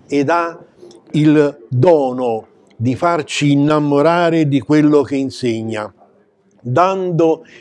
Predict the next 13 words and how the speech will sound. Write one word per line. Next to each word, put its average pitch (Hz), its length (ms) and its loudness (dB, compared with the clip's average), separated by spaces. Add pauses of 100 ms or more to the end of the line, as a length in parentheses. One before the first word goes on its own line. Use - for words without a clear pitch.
il 151 160 2
meglio 165 420 0
di 151 160 -4
sé, 107 320 -6 (300)
ma 180 380 2 (220)
soprattutto 165 1120 -2 (320)
tirando 151 880 2
il 139 180 0
meglio 147 600 2 (180)
di 131 120 -2
ciascuno 143 500 -2
di 127 140 -4
noi. 95 360 -8